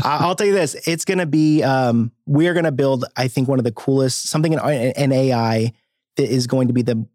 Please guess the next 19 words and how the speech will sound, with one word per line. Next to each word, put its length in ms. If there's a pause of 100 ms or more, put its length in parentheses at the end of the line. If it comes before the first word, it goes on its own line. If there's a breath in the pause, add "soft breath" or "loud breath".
(160)
perfect 380
application 840
that's 180
going 300
to 160
make 480 (120)
us 440
the, 280 (640)
the 80
premier 560 (100)
healthcare 380
business 400
in 240
Northwest 380
Arkansas, 540
then 200
later 220
the 100
nation. 360